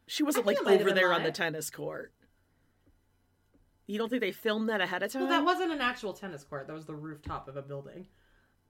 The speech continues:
Speaker 2: that they painted. Did you think that was a real tennis court?
Speaker 1: Well, it looked like it was at the end of a block somewhere.
Speaker 2: No, that was just, like, the top of a building.
Speaker 1: Are you sure? It, they
Speaker 2: Yeah,
Speaker 1: went down
Speaker 2: I'm
Speaker 1: a street and
Speaker 2: sure.
Speaker 1: they said they're in Compton.
Speaker 2: Yeah, I think they were in Compton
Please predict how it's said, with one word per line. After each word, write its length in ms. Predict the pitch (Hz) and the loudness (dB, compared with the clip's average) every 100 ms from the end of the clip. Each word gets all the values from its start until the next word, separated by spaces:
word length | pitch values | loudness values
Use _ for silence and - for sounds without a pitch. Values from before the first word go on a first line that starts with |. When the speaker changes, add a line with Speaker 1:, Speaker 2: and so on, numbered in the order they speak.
| _ | _
Speaker 2:
that 120 | 131 | -16
they 80 | 131 | -16
painted. 500 | 139 160 139 135 160 - - | -16 -16 -16 -18 -20 -20 -18
Did 140 | 165 | -14
you 60 | 170 | -14
think 180 | 180 | -10
that 80 | 170 | -8
was 140 | 175 165 | -8 -8
a 40 | |
real 160 | 160 160 | -10 -10
tennis 300 | - 160 - | -14 -18 -14
court? 320 | 185 196 - _ _ _ | -12 -12 -14 _ _ _
Speaker 1:
Well, 120 | 190 | -4
it 40 | 180 | -2
looked 140 | 226 | -2
like 100 | - | -2
it 40 | 196 | -4
was 100 | 170 | -4
at 80 | |
the 120 | 175 175 | -4 -4
end 120 | 180 | -4
of 80 | 160 | -4
a 60 | |
block 340 | 156 160 240 - | -4 -2 -2 -4
somewhere. 600 | - 160 156 156 190 254 _ _ _ - 453 | -8 -6 -6 -4 -6 -8 _ _ _ -2 0
Speaker 2:
No, 100 | 220 | 2
that 100 | 226 | 0
was 140 | 277 | -4
just, 120 | 311 | -6
like, 100 | 277 | -10
the 80 | 185 | -8
top 180 | 196 202 | -10 -8
of 60 | |
a 40 | 185 | -8
building. 480 | 147 160 147 113 147 - _ _ _ _ | -10 -10 -12 -16 -20 -20 _ _ _ _
Speaker 1:
Are 80 | 247 | 0
you 120 | 403 | 2
sure? 320 | 508 - 240 392 480 466 _ - | 2 2 4 4 4 2 _ 0
It, 180 | 311 269 | 0 8
they 120 | 381 | 8
Speaker 2:
Yeah, 100 | 330 | 8
Speaker 1:
went 160 | 403 | 4
down 120 | 392 339 | 4 4
Speaker 2:
I'm 40 | |
Speaker 1:
a 40 | 349 | 2
street 320 | - 302 453 | 0 2 2
and 80 | 285 | 4
Speaker 2:
sure. 60 | |
Speaker 1:
they 100 | 247 | 4
said 280 | 247 320 339 | 4 4 4
they're 160 | 254 226 | 4 4
in 120 | 233 | 2
Compton. 800 | 233 247 285 311 - 165 - 156 - _ _ _ _ _ | -2 -4 -4 -6 -8 -8 -10 -18 -20 _ _ _ _ _
Speaker 2:
Yeah, 160 | 220 403 | 4 4
I 80 | - | 4
think 200 | 302 285 | 0 0
they 80 | |
were 140 | 247 220 | 0 0
in 240 | 220 226 | 0 -2
Compton 800 | 214 220 294 302 151 143 156 202 | -4 -2 -2 -4 -10 -12 -12 -14